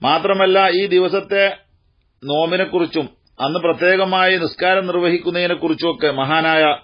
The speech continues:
ഇമാം ഗസാലി റഹ്മത്തുള്ളാഹി അലൈഹി തന്റെ ഇഹ്യായിൽ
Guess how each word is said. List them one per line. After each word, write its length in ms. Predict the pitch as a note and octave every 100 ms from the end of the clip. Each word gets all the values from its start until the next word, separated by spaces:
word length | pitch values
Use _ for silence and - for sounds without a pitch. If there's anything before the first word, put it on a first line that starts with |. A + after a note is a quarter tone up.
| _ _ _ _ _ _ _ _ _ _ - - - - - _
ഇമാം 380 | C#3 E3+ G3 G3+
ഗസാലി 440 | F3+ F3+ G3 G3+
റഹ്മത്തുള്ളാഹി 680 | G3 E3+ F#3 F3 F#3+ F#3+ F#3+
അലൈഹി 380 | F#3 F#3 F3+ F3
തന്റെ 200 | F3 F3+
ഇഹ്യായിൽ 720 | E3+ D#3 D#3+ E3+ F#3 F#3+